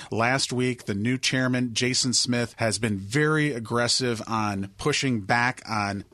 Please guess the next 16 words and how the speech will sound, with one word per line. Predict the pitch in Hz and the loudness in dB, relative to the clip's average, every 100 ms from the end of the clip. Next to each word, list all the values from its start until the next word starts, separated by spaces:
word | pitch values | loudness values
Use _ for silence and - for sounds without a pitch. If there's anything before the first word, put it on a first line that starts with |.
| _ | _
uh, | - | -4
spending | - - 143 139 139 | -2 2 2 2 2
priorities | 139 131 127 127 127 127 | 2 2 2 2 0 -2
from | - 123 117 110 107 | -2 0 0 0 -4
the | 101 | -6
Biden | 92 117 123 131 | 0 0 2 -2
administration. | 120 131 123 - 131 123 135 120 - - - | -2 0 0 0 0 0 0 -2 -4 -16 -6
And | - | -2
essentially, | 135 - 226 247 196 165 147 | 0 4 4 4 2 2 2
if | 131 | 2
you | 131 | 2
oversimplify | 175 165 147 - 175 170 - 123 117 | 2 4 2 2 2 0 2 2 4
it, | 117 113 | 2 0
Republicans | 104 117 165 170 165 147 | -4 -2 0 0 0 0
say | - 131 123 | 2 2 2
that | 120 113 | 2 0